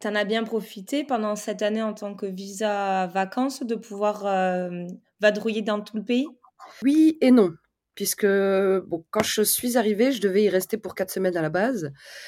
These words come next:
Speaker 2: Les deux premières semaines, on a commencé un peu à visiter, euh, des endroits au niveau de l'île du Nord.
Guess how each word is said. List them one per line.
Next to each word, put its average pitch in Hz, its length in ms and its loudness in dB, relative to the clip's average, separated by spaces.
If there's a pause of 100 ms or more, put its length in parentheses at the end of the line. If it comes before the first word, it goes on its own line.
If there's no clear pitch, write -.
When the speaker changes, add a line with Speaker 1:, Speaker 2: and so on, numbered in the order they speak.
(160)
Speaker 2:
Les 175 140 2
deux 226 160 2
premières 240 320 2
semaines, 233 320 0
on 233 100 4
a 165 60 2
commencé 208 420 -4
un 240 160 -2
peu 226 260 0
à 196 60 -2
visiter, 185 720 -2
euh, 170 260 0
des 160 240 -4
endroits 175 640 -2
au - 20 -2
niveau 160 200 -2
de 151 80 -8
l'île 160 120 -6
du 147 120 -10
Nord. 165 300 -4